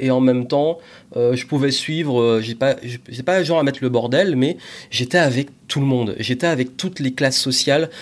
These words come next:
avec tous les types d'élèves, parce qu'on a toujours les clichés, les geeks, premiers de la classe, et cetera, les, les, les cancres. J'étais avec tout le monde.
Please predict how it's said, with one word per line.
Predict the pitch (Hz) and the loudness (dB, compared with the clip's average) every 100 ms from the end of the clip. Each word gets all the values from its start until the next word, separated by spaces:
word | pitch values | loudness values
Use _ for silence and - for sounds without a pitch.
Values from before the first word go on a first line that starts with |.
| - | -8
avec | 117 113 120 127 - | -4 0 0 -2 -6
tous | 180 | -4
les | 170 | -4
types | 156 - 160 143 | -4 -8 -6 -6
d'élèves, | 123 151 156 | 0 2 4
parce | 151 - | 2 -4
qu'on | |
a | 160 | -4
toujours | 160 | -2
les | 151 | -2
clichés, | 131 139 - 147 139 | -2 -2 0 2 2
les | 131 127 | 2 2
geeks, | 135 - | -4 -4
premiers | 131 127 | 0 2
de | |
la | 131 | 2
classe, | 131 135 | 2 -4
et | 127 | -4
cetera, | - 120 113 131 135 | -6 -4 0 2 2
les, | 123 117 113 | 0 -2 -2
les, | 110 117 | -2 -2
les | 117 | -2
cancres. | 117 151 - 113 - - - | 0 -2 -2 -12 -14 -18 -4
J'étais | 135 175 | 0 2
avec | 202 175 | 2 0
tout | - | 0
le | 160 | -2
monde. | 139 123 | -2 -4